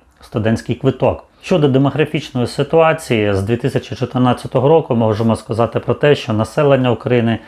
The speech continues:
на жаль, скоротилось, е, як мінімум на десять мільйонів осіб. Після початку повномасштабного вторгнення Росії в Україну, звичайно, в Україні впала народжуваність, е, до однієї дитини на одну жінку.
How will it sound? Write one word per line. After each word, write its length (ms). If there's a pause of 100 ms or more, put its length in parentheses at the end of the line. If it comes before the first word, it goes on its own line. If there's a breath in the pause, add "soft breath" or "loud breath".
(360 loud breath)
на 100
жаль, 240
скоротилось, 840
е, 440
як 220
мінімум 400
на 80
десять 420
мільйонів 520 (120)
осіб. 440 (420 loud breath)
Після 300
початку 480
повномасштабного 880
вторгнення 640
Росії 340
в 60
Україну, 520
звичайно, 380
в 60
Україні 360
впала 380
народжуваність, 920
е, 200
до 280
однієї 600
дитини 440
на 280
одну 300
жінку. 520